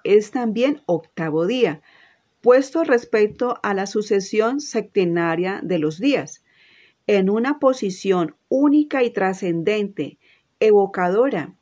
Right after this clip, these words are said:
no solo del inicio del tiempo, sino también de su fin en el siglo futuro. El domingo, en tal sentido, significa, escuchemos, el día verdaderamente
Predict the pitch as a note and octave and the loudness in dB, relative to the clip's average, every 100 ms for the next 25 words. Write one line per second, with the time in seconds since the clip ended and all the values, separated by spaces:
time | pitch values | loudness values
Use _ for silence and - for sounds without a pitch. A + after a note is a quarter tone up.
0 | - G3 A3+ B3 D4 C#4+ D4 D4 C4 G3 | -6 -2 -2 0 0 2 2 2 2 2
1 | F#3+ G3+ C#4 D4 A#3 F3 D#3+ D3+ - A3+ | 0 -2 -2 -2 -2 0 -2 -6 -6 -6
2 | A#3+ B3+ D#4 G#4+ - G#3+ F3 D#3+ G#3 G3+ | -6 -6 -8 -10 -6 -2 -2 -2 -4 -4
3 | G3+ C4+ E4 A#4 _ - - _ F#3 G#3 | -4 -2 -4 -6 _ -20 -20 _ 0 0
4 | G#3 G#3 E3 - B3+ F4+ G#4 _ _ - | 0 -4 -8 -4 -2 -2 -4 _ _ -2
5 | G#3 F#3 D3+ D3 - C#4 C4 F3+ F#3+ F#3+ | 0 2 0 -4 -6 -6 -6 -6 -8 -8
6 | F3+ - A#3 F#3+ - _ _ _ _ _ | -12 -4 -4 -4 -8 _ _ _ _ _
7 | _ G#3 G#3+ G3+ F#3+ G#3+ C4+ G#3+ D#3+ D3+ | _ 2 4 2 0 0 -2 -2 -4 -8
8 | _ _ F#3+ F3+ E3+ - G#3 A#3+ D#4 D4+ | _ _ -6 -4 -6 -6 -6 -2 2 2
9 | D4 A#3 G#3 A3 A#3 B3 A3 G#3 G3+ B3 | 2 0 2 0 -2 -4 -2 -2 0 -2
10 | - D3+ - F3+ - F3+ F#3+ D3+ - - | -2 -8 -8 -8 -8 -6 -4 -4 -6 -14
11 | _ - - _ _ - G#3+ G3 F3 C4 | _ -20 -20 _ _ 2 4 4 2 2
12 | C#4+ C#4+ C#4 G3 G#3 G3 F3+ F3 F#3 F#3 | 2 2 -2 0 2 2 0 -2 0 0
13 | F#3+ A3+ A#3+ A#3+ A#3+ - | 0 0 -2 -4 -6 -6